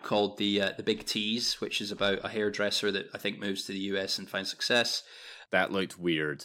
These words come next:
Speaker 2: I, I
Speaker 1: Have
Speaker 2: saw
Speaker 1: you seen that movie?
Speaker 2: I saw a trailer for it. I saw some posters. It looked weird. Apparently it's good, but
Speaker 1: Yeah.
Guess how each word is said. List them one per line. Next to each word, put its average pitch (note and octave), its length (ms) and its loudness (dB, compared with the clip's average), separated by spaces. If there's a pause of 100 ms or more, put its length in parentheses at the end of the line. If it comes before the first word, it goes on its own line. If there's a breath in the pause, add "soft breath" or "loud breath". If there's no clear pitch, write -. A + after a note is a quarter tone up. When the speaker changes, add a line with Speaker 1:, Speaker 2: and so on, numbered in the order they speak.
(120)
Speaker 2:
I, F2+ 120 2
I F2+ 120 2
Speaker 1:
Have F2 80 2
Speaker 2:
saw G2 180 6
Speaker 1:
you F#2+ 60 8
seen D2+ 100 4
that D3+ 120 -2
movie? D3 140 0
Speaker 2:
I - 40 4
saw G#2 160 4
a - 20 6
trailer G#2+ 420 4
for G#2 280 4
it. D2+ 40 4
I D2 40 0
saw F2+ 160 -2
some E2+ 160 -8
posters. F2 540 -2
It D#2 120 -6
looked E2 260 -6
weird. C#2+ 360 -6 (460)
Apparently C3+ 360 6
it's F#2 120 0
good, A2 440 6
but F#2 120 4
Speaker 1:
Yeah. E2 180 6